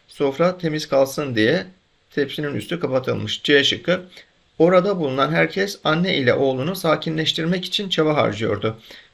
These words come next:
Burada da amaç sonuç ilişkisi var. Sakinleştirmek için çaba harcıyordu. Dört, lise yıllarında çok kitap okuduğu için hayata daha farklı bakabiliyordu. Burada amaç sonuç ilişkisi yoktur. Doğru cevap D şıkkıdır.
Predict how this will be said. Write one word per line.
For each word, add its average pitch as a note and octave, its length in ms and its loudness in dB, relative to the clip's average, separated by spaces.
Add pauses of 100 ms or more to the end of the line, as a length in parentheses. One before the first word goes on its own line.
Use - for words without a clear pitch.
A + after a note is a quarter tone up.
(100)
Burada E3+ 260 0
da C#3 60 6
amaç B2+ 260 0
sonuç B2+ 280 -6
ilişkisi A#2+ 480 -2
var. G2+ 200 2 (300)
Sakinleştirmek D#3 960 0
için F3+ 360 -4
çaba C3+ 300 2
harcıyordu. A2+ 720 -2 (460)
Dört, C3+ 280 6 (260)
lise D3+ 300 -2
yıllarında D3 640 2 (220)
çok F#3 300 -4
kitap F#3+ 300 -2
okuduğu D#3+ 400 -2
için F3 260 -4
hayata D#3 500 0
daha E3 200 0
farklı D3+ 380 2
bakabiliyordu. B2+ 760 0 (480)
Burada F3 440 2 (100)
amaç F3 280 -2
sonuç E3+ 380 -6
ilişkisi B2+ 680 -4 (120)
yoktur. A#2+ 520 -2 (300)
Doğru D#3 280 2
cevap C#3+ 480 2
D C3+ 380 2
şıkkıdır. - 560 -4